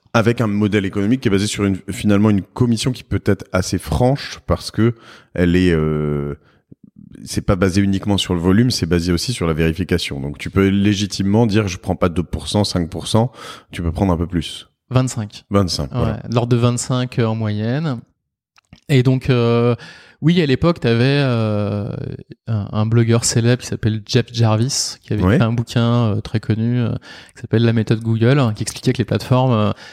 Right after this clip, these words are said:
Speaker 2: et normalement, où les marketplaces, elles devaient prendre le minimum possible.
Speaker 1: Mmh.
Speaker 2: Et en fait, ils expliquent que Google gagne beaucoup d'argent avec quelques centimes sur, euh,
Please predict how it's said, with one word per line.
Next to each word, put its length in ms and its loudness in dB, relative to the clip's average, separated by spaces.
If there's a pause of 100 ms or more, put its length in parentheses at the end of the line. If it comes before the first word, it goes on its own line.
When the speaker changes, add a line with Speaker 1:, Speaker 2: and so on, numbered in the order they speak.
(340)
Speaker 2:
et 260 -4
normalement, 400 4
où 60 4
les 80 2
marketplaces, 800 0
elles 60 -2
devaient 160 -2
prendre 240 0
le 100 4
minimum 800 2
possible. 440 2
Speaker 1:
Mmh. 80 2
Speaker 2:
Et 40 4
en 60 4
fait, 180 0
ils 80 -4
expliquent 280 -10
que 40 -2
Google 380 2
gagne 120 0
beaucoup 200 -2
d'argent 320 2
avec 160 -2
quelques 260 -4
centimes 420 -6
sur, 320 -2
euh, 100 -4